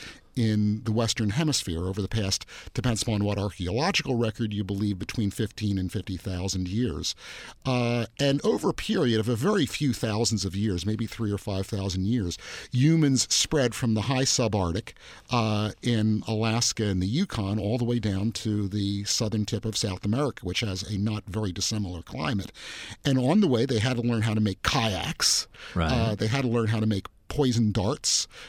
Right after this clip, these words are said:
Speaker 1: Uh, they blowguns. They had to learn how to hunt bison, uh, on the Great Plains. Uh, and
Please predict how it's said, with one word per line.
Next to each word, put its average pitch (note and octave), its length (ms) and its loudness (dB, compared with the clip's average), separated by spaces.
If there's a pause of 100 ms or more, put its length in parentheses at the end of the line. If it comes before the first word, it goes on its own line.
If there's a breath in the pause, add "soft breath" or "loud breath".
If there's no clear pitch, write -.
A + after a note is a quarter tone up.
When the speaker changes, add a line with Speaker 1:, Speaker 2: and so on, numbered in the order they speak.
(120)
Speaker 1:
Uh, G#2 380 0
they G#2 240 0
blowguns. A#2 580 2
They G2+ 140 0
had A#2+ 200 0
to G#2+ 60 -2
learn A2 240 0
how A2 260 2
to G#2 300 0 (240)
hunt A2 360 -2
bison, C3+ 520 0 (380 loud breath)
uh, G2+ 580 0
on A2+ 440 2
the A2 140 -6
Great A2 380 0
Plains. F3 580 0 (380 loud breath)
Uh, B2 480 0 (200)
and C#3+ 360 2